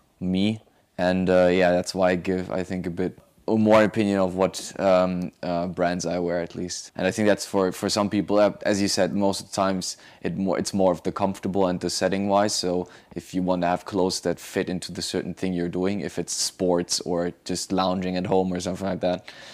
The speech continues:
And, uh, yeah, but for me, in some cases, I would still like to dress a bit, uh, yeah,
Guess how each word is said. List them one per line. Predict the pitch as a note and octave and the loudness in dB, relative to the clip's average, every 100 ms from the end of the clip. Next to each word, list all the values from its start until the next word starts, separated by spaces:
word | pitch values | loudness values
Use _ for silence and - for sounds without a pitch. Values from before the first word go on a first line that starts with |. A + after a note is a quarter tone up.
| - - | -20 -6
And, | F#2+ F#2 F#2 | 0 2 6
uh, | F#2+ F#2+ F#2 | 8 8 8
yeah, | G2 | 6
but | F2+ G2 | 4 2
for | - F#2+ | 2 0
me, | G2 G2+ | 0 0
in | F2+ | -2
some | - F#2+ | -2 -4
cases, | F#2+ F2+ - | -2 -4 -2
I | F2+ | -2
would | F#2 | -2
still | - F#2 | -6 -4
like | F2+ F2 | -2 -2
to | - F2+ F2+ _ | -4 -6 -8 _
dress | - G2 F#3 | 0 2 2
a | F2 | 0
bit, | F2+ E2+ - - | 0 -2 -6 -4
uh, | F2+ F2+ F2 F2 - | -2 0 -2 -6 -8
yeah, | F#2 F2+ | -6 -6